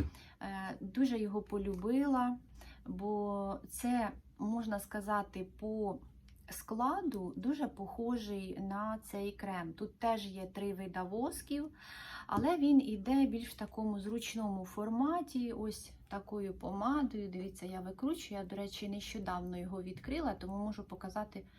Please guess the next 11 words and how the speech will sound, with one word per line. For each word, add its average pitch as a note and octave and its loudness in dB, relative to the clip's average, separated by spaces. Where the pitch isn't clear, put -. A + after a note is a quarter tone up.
вам, G3 -2
як G#3 -2
багато F3+ -4
його F3+ -8
тут. - -10
Бачите, A#3+ -6
це G#3+ -8
я G3+ -6
до F#3 -8
кінця G#3 -6
викрутила. F#3+ -8